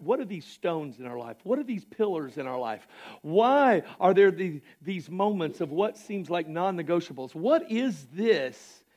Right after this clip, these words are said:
in our life?" Then you have to live your life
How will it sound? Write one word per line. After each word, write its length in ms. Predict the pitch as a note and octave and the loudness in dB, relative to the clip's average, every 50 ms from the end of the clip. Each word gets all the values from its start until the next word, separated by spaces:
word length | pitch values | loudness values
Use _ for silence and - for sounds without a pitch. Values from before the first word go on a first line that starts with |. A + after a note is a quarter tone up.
| _ _ _ _ _ | _ _ _ _ _
in 260 | - F3 F3+ F3+ F3+ - | -2 -2 -2 -2 -2 -2
our 320 | - D#3+ E3 D#3+ D#3 D#3+ D3+ | -2 -2 0 0 0 -2 -2
life?" 600 | D3 D3 D#3 D#3 C#3+ B2+ A#2+ A#2 A#2+ B2+ C3 - - _ _ _ _ _ _ _ _ _ _ _ _ _ _ _ | -2 -4 -4 -4 -2 -2 -2 -4 -6 -8 -10 -14 -18 _ _ _ _ _ _ _ _ _ _ _ _ _ _ _
Then 180 | C#3 D3 C#3+ | -8 -6 -6
you 240 | C3+ C3+ D#3+ G3+ A#3 | -6 -8 -6 -4 -4
have 240 | A3 G3+ F#3+ F#3 G3 | -2 -2 -4 -4 -6
to 80 | - C#3 | -8 -10
live 360 | C3 C3 C#3+ E3+ G3 G3 D#3 | -8 -6 -2 -2 -2 -2 -2
your 240 | D#3 F3 F3+ F#3 F3+ | 0 0 0 2 0
life 500 | E3+ E3 E3 E3+ E3+ D3 A#2+ A2+ - - | 0 -2 -2 -2 -2 -2 -4 -6 -8 -12